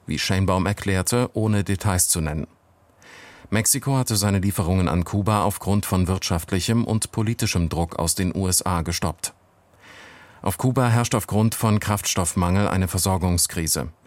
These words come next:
Es gibt häufige Stromausfälle, reduzierte Arbeitszeiten, Wassermangel, verschobene Operationen und verdorbene Lebensmittel. Das Wetter.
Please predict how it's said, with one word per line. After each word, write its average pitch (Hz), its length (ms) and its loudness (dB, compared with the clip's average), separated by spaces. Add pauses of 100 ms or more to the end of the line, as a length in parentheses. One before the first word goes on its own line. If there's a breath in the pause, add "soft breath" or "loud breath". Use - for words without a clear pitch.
(340 loud breath)
Es - 120 -2
gibt 90 220 -4
häufige 92 380 -2
Stromausfälle, 101 800 2 (100)
reduzierte 113 560 0
Arbeitszeiten, 92 920 0 (320 loud breath)
Wassermangel, 104 840 2
verschobene 117 640 0
Operationen 98 880 0 (260 loud breath)
und 113 240 0
verdorbene 95 600 0
Lebensmittel. 80 640 -2 (2500)
Das 104 200 0
Wetter. 85 280 -4